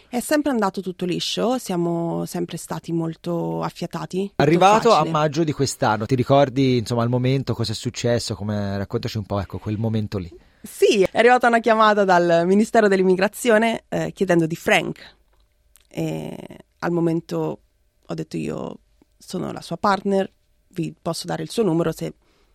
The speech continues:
Speaker 1: posso sapere di cosa si tratta." Eh, e loro mi hanno spiegato che erano, appunto, chiamavano dal Ministero dell'Immigrazione e avevano bisogno di,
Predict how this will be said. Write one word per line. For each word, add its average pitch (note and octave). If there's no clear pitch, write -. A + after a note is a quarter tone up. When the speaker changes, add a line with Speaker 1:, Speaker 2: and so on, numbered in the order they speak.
Speaker 1:
posso F3
sapere E3
di D#3
cosa D#3+
si A#3+
tratta." -
Eh, D#3+
e B3
loro D#3
mi D3+
hanno D3
spiegato D#3
che D#3
erano, D3+
appunto, D#3
chiamavano D#3
dal D#3
Ministero D#3+
dell'Immigrazione D#3
e D3
avevano D3
bisogno D3
di, C#3+